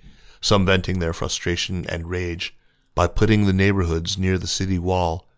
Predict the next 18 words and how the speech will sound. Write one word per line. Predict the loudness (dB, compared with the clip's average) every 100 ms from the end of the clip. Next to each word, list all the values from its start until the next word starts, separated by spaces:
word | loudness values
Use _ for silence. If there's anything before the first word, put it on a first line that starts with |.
| _ _ _
to | -6
the | -6
torch. | -4 -4 -4 -4 -10 -12 -14 _ _ _ _ _ _ _ _ _ _ _ _ _ _
Li | 0 2
Zicheng | 0 0 0
himself | 0 0 2 2 0 -4 -10
and | -6 -2
most | -2 -2
of | -2
his | 0
army | 0 0 0
returned | -4 -4 -2 -2 -2 -4
to | -10 -10
the | -8
capital | -6 -4 -4 -4 -4 -6
on | -6 -4
May | -6
thirty-first. | -4 -4 -6 -6 -6 -6 -8 -12